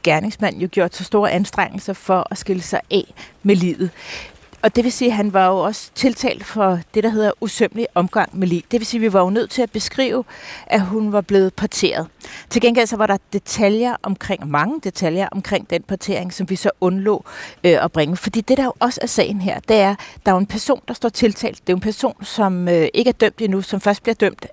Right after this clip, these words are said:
af domstolene. Og derfor så har vi faktisk også nogle, øh, presseetiske, øh, forpligtelser til at gengive de ting, som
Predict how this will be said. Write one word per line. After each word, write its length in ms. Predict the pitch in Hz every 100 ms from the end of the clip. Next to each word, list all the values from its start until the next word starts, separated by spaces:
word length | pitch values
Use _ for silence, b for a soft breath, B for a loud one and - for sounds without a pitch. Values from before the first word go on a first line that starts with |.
| -
af 240 | 196 170 151 -
domstolene. 560 | 170 - 214 190 185 B B B B -
Og 120 | 196
derfor 160 | 214 240
så 100 | 240
har 140 | 233
vi 100 | 247
faktisk 240 | 226 214 220
også 140 | 220
nogle, 300 | 220 202 180
øh, 120 | 165 147
presseetiske, 920 | - 175 190 233 - 185 - 196 170 B B B B -
øh, 280 | 190 175 143 139
forpligtelser 540 | - 202 285 - 277 226
til 240 | - 226 -
at 120 | -
gengive 440 | 202 208 214 - -
de 100 | 240
ting, 320 | 214 - 220 -
som 460 | - 208 175 160